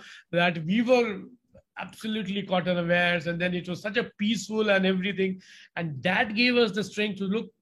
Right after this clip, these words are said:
they have understood that this is beneficial to them,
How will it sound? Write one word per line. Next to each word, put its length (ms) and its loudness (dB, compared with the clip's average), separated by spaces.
they 140 2
have 400 -2
understood 480 -2
that 140 2
this 140 -2
is 120 -6
beneficial 600 -4
to 140 -6
them, 240 -6